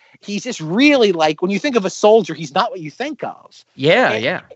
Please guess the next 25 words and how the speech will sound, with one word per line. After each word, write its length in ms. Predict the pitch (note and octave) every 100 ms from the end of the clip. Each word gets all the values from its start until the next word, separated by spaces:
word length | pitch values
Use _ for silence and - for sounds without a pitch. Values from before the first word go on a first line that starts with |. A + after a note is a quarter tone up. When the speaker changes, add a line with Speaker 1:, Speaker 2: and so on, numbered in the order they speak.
| _ G#3+
Speaker 1:
and, 260 | A#3 A#3
and 100 | A#3
think 120 | D4+ G#3+
about 200 | D3+ -
it. 100 | F3+
Arnold 280 | B3+ C#4+
gets 180 | A#3 -
his 140 | F#3 -
clothes 360 | - G3+ F3+
by 160 | E3+ D#3
beating 440 | C3+ E3+ A3+ G#3+
up 120 | F#3+
a 40 | F3
bunch 260 | E3 E3+ D3
of 80 |
thugs. 480 | - E3 B2 G2+ _
Well, 180 | A2+ G2+ _
he 160 | D3+
murders 400 | C3+ F3 D3+ B2+
<laughs> 140 | C3 -
one 100 | E3+
of 60 |
the 80 | B2+
thugs. 460 | - A2 F#2 G#2
Speaker 2:
Yeah. 80 | -